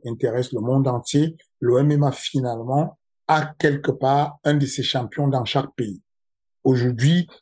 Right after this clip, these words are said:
ce qu'on essaie de construire à Arès, c'est sur l'international, pas en allant gâcher de l'argent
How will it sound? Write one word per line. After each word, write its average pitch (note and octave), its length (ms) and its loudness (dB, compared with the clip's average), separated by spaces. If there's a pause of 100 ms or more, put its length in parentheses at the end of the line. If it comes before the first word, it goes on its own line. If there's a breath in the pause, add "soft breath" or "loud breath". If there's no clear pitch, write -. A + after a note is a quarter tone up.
ce - 160 -8
qu'on C3+ 180 2
essaie C#3+ 240 2
de C#3 240 -2
construire C#3+ 640 0
à A2+ 140 -6
Arès, D3 380 -2 (320)
c'est - 380 -2
sur - 380 2
l'international, B2+ 840 0 (120)
pas F#3 220 2
en D3+ 180 2
allant D3 260 2
gâcher C#3 360 0
de C3+ 100 -2
l'argent B2 500 -4